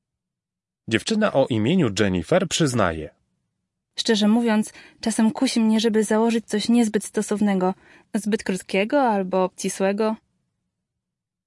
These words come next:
Speaker 1: Lepszy pomysł. W Biblii można przeczytać:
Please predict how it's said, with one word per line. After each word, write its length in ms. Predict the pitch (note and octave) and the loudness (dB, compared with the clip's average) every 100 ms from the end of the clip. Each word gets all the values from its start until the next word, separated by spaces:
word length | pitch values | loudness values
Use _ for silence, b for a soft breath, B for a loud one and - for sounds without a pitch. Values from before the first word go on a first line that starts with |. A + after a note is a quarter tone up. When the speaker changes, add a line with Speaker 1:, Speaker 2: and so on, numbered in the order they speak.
| _ _ - | _ _ -6
Speaker 1:
Lepszy 400 | G2 F3+ - D#3+ | 0 2 2 -2
pomysł. 600 | - G#2 E2 E2 - F#2 _ _ _ _ _ b b b b | 2 2 0 -6 -10 -14 _ _ _ _ _ b b b b
W 100 | G#2 | -8
Biblii 360 | F#2 G3 F#3+ F3 | -2 0 2 2
można 300 | C#3+ C#3 C3 | 2 2 0
przeczytać: 720 | - A#2+ A#2+ G#2 F#2 - - | 0 -2 0 0 -2 -6 -12